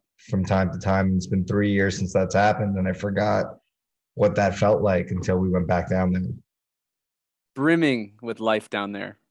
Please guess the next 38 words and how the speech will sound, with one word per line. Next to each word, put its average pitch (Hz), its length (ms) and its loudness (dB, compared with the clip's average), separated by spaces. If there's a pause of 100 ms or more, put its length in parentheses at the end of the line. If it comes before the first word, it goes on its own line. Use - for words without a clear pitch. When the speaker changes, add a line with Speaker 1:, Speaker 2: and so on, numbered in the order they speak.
Speaker 2:
for 107 160 -8
Speaker 1:
Mm-hmm. 123 80 0
Speaker 2:
sure. 98 320 -6 (1080)
So 147 380 0 (100)
starting 202 380 2
this 165 160 0
off, 143 220 2
Kunj, 120 380 -4 (280)
a, 135 80 0
a 131 60 0
good 156 380 -2
push, 220 220 -8 (140)
portion 175 340 -4
of 147 80 -4
our 139 100 2
listeners 135 380 -6
are 113 100 -2
artists 123 300 -2
themselves, 117 800 0 (260)
musicians, 120 720 -2
up-and-coming 117 560 -4
bands. 117 500 -4 (680)
I 139 60 2
wanna 208 180 4
talk 202 180 2
about 165 160 2
music 156 260 0
industry 143 320 -4
and 117 80 -2
marketing. 110 400 -6 (1080)
Generally 208 420 2
speaking, 135 400 -2
my 113 120 -2
first 180 280 -4
question 139 340 -4
here, 110 200 -8
let's 156 200 -4
say, 220 340 0